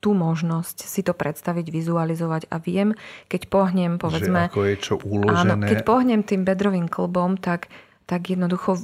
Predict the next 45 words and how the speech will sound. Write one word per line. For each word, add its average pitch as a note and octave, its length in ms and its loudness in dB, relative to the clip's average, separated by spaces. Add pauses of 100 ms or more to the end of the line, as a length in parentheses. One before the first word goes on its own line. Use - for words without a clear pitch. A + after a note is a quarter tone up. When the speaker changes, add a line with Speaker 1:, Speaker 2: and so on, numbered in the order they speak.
(120)
Speaker 1:
vidím G3 400 0
to F#3 240 -2 (100)
v - 300 -8
hlave, F#3 480 0
že E3+ 180 -2 (280)
ako - 200 -2
to G#3 120 -2
tam F#3+ 180 0
je F#3+ 80 2
uložené F#3 580 2
a E3+ 220 -2 (320)
cítim A3 400 0
pod F#3+ 160 0
rukami, F#3+ 420 0
že F#3 140 0
asi F3+ 320 -6
to G3+ 160 -4
tu - 160 -2
nie G3 320 4
je G3+ 80 2
dobré, F3+ 400 0
asi G3+ 400 -2
je G3 80 4
to G3+ 160 0
Speaker 2:
Mhm. G3 60 4
Speaker 1:
nakrivo, F#3 500 -2
alebo E3 400 0
je F3+ 100 0
to - 140 -8
subluxo, F#3+ 560 -6
alebo F#3 320 -2 (580)
jednoducho A3 540 2
viem F3+ 320 0
to. D#3 240 -6 (240)
Speaker 2:
Mhm. A2 320 0
Speaker 1:
A - 60 -4
toto D4+ 260 0
mi C#4 80 2
v C4 80 -4
tom A#3+ 160 0
pomohlo, F#3+ 500 2
lebo F3 300 0
samotná C4 480 0
tá B3 160 0
fyzioterapia G#3 1040 2